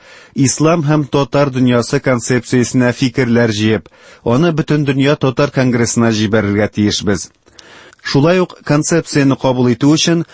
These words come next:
Татарстан имамнарының чираттан тыш корылтаен җыярга кирәк. Бу традицион исламга аңлатма бирер иде. Шуннан соң беркем дә традиционалист битлеге киеп, Хәнәфи мәзһәбе буенча булмаган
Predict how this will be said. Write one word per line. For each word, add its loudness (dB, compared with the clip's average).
Татарстан 0
имамнарының 2
чираттан 0
тыш -4
корылтаен 0
җыярга 0
кирәк. -2
Бу 2
традицион -2
исламга -2
аңлатма 0
бирер 0
иде. 0
Шуннан 0
соң 0
беркем 0
дә 0
традиционалист 0
битлеге 0
киеп, 0
Хәнәфи 0
мәзһәбе 0
буенча 2
булмаган 0